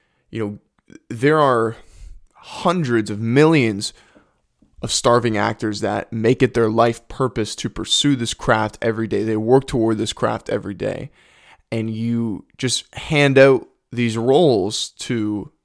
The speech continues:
people that, you know, don't have that same passion for the craft, or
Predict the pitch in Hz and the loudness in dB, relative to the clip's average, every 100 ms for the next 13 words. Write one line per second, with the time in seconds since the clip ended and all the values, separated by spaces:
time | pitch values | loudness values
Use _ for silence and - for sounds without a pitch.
0 | - 139 120 113 110 107 104 95 _ _ | -4 -2 0 0 -2 -4 -4 -6 _ _
1 | _ _ _ _ _ _ _ _ - 208 | _ _ _ _ _ _ _ _ -12 -10
2 | 98 - 131 120 131 127 117 - - _ | -10 -2 0 0 4 4 2 -4 -18 _
3 | _ _ _ _ _ 113 117 107 - 107 | _ _ _ _ _ -2 -2 -2 -2 -4
4 | 101 123 110 107 110 - - - 127 110 | -2 0 0 -2 -6 -8 -12 -2 0 2
5 | 101 - - 117 110 101 | -2 -8 -6 -2 -2 -4